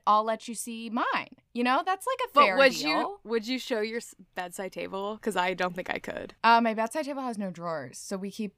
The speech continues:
Speaker 1: all the sexual things in another place.
Speaker 2: Oh. See, yeah, my bedside table is actually not something I'm willing to share at the moment. <laughs> I'll share it later.
Speaker 1: That's definitely the most personal of drawers, I would say.
Speaker 2: Mm,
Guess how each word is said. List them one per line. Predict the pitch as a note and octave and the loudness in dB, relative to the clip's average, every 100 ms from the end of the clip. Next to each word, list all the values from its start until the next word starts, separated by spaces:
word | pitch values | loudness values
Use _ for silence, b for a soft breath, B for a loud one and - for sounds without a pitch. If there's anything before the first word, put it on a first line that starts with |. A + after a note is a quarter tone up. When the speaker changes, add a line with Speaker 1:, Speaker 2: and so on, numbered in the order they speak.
| - | -2
Speaker 1:
all | F3+ | 0
the | F3 | 0
sexual | - E3+ - F3+ E3 | 2 0 0 -4 -2
things | E3 E3+ E3+ - - - | -2 -2 -2 -6 -12 -2
in | F#3 F3+ | 2 2
another | E3+ D#3+ D#3+ | 2 0 0
place. | - E3+ D#3 - - - - _ _ | -2 -2 -2 -2 -4 -6 -14 _ _
Speaker 2:
Oh. | C4+ F#4+ E4 F#3 F#3 F3+ G3 - - | -6 -4 -2 -2 -4 -10 -14 -20 -14
See, | - G#3+ | -6 -2
yeah, | G3+ F#3+ | 4 4
my | F3+ G3 | 4 2
bedside | A#3+ D#4+ F4+ E4 | 2 0 -2 -2
table | D#4 C#4 B3+ | -4 -2 0
is | G3+ F3+ - - | 0 -4 -8 -6
actually | G#3 G#3+ - - G#3+ G#3 G#3 G#3 G3+ G3 - | -4 -4 -8 -8 -6 -4 -4 -4 -4 -6 -10
not | F3 F3 F3+ - | -10 -6 -6 -6
something | - - E3 | -8 -6 -8
I'm | A2 | -6
willing | G#2+ - - | -6 -8 -8
to | |
share | - - - | -8 -6 -6
at | - | -8
the | - | -10
moment. | - G#4+ - E4+ F#4+ - - D4+ C#4+ C#4 | 4 4 6 2 2 2 2 2 0 -6
<laughs> | - | 4
I'll | G4+ A#4+ | 6 8
share | - G#4 G4+ | 6 6 6
it | E4+ | 4
later. | F#3+ F3 F#3 G#3 | 0 -4 2 4
Speaker 1:
That's | A3 | 6
definitely | - B3 A#4+ G#4+ | 4 6 6 6
the | F4+ | 8
most | D4+ C4+ - | 8 8 2
personal | - G#3+ G3 - F3+ D3+ | -6 -4 -4 -2 -2 -2
of | C3+ | -6
drawers, | - D#3+ C#3 C3+ C3+ C3 | -4 -2 -2 -4 -6 -6
I | C#3 | -4
would | C3+ - | -4 -6
say. | - C2 C#2 - - | -6 -4 -4 -6 -6
Speaker 2:
Mm, | A3+ A3+ A3+ G#3 F3 | -2 0 0 0 -4